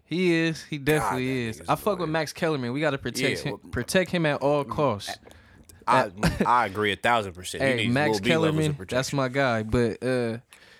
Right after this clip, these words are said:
Speaker 1: Stephen A, he was like, uh, "You ain't gonna fucking like everybody that you work with, you know, as long as they getting the fucking job done, you feel me? Everybody going home at the end of the day, y'all performing.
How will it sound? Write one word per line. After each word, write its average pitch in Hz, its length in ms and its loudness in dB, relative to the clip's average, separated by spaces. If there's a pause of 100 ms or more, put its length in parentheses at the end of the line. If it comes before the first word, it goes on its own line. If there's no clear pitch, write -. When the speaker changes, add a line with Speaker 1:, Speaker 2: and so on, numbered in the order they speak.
(100)
Speaker 1:
Stephen 135 480 -2
A, 147 140 0
he 151 100 -4
was 147 200 -4
like, 131 260 -4
uh, 127 440 -4 (1500)
"You 139 180 -4
ain't 185 140 2
gonna 175 100 2
fucking 170 400 0
like 165 240 2
everybody 143 460 2
that 135 240 0
you 120 80 -2
work 156 240 0
with, 139 160 -2
you 135 100 -4
know, 143 180 0
as 143 120 -2
long 147 160 0
as 139 80 -4
they 143 100 0
getting 143 200 -2
the 135 40 -2
fucking 135 360 -2
job 139 360 -2
done, 143 380 -2
you 131 100 -8
feel 139 220 -4
me? 135 160 0
Everybody 139 340 -4
going 135 240 -4
home 139 220 0
at 131 100 -2
the 131 80 -4
end 139 140 0
of 135 60 -2
the 139 100 -2
day, 131 320 -2
y'all 127 160 -2
performing. 139 800 -2